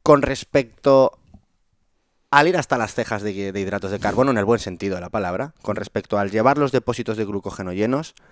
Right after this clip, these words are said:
eh, ¿qué consideras que es más adecuado? Ing-, ¿tener una ingesta alta en hidratos de carbono durante el día y entrenar? ¿O limitar el consumo de hidratos de carbono durante el día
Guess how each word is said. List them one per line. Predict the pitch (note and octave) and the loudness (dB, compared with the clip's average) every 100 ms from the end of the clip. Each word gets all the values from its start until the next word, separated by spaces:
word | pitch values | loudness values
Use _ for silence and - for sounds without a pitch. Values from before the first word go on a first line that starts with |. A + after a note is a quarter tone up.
| _ _ _ _ _ _ - | _ _ _ _ _ _ -2
eh, | A#2 G#2+ A2 G#2+ G#2+ G#2+ - | 2 4 4 2 2 0 0
¿qué | E3 | -2
consideras | E3+ F#3 - D3+ C#3+ - | 0 -2 0 0 0 -2
que | C#3 | -6
es | - C3+ | -6 -4
más | B2+ C3 C3 - - | 0 2 0 -4 -8
adecuado? | B2 A2 G#2+ - E2+ G#1+ A1 - _ _ _ _ _ _ _ _ _ _ _ _ _ _ _ _ _ _ _ _ _ _ _ _ _ | -4 -2 -4 -6 -8 -8 -12 -16 _ _ _ _ _ _ _ _ _ _ _ _ _ _ _ _ _ _ _ _ _ _ _ _ _
Ing-, | B2+ B2+ - | -6 -6 -6
¿tener | - B2+ D3+ | -2 2 4
una | D#3+ | 2
ingesta | C#3+ - C#3+ C#3 B2+ A#2 - | 0 -2 0 2 2 0 0
alta | C#3 C3+ A#2+ | 2 2 0
en | A#2 | 0
hidratos | A#2 A#2 A#2 | -2 0 -2
de | A2+ | -2
carbono | A2 A2+ G#2+ | 0 0 0
durante | G#2 G#2 | -2 -2
el | G#2 | -4
día | G#2+ G2 - _ _ _ _ _ _ - | -2 -4 -6 _ _ _ _ _ _ -8
y | A#2 | -4
entrenar? | G2 F#2 F#2+ G2 E3 - _ _ _ _ _ _ _ _ _ - | -4 -4 -4 -4 -4 -8 _ _ _ _ _ _ _ _ _ 2
¿O | C#3 F#3 C#4+ _ _ _ _ _ _ _ _ _ | 6 6 2 _ _ _ _ _ _ _ _ _
limitar | G#2+ A#2 B2+ B2 A#2+ - D3+ | -12 -6 -2 0 0 4 4
el | D3 | 4
consumo | C3+ - C3+ B2 | 0 -2 -2 -2
de | |
hidratos | A#2 A#2+ A#2 | 0 -2 -2
de | A#2 | -2
carbono | A#2 A2+ A#2+ A2 | -2 -2 -2 0
durante | A2 A2 A2 | -2 -2 -6
el | A2 | -4
día | A2+ G#2+ | -2 -2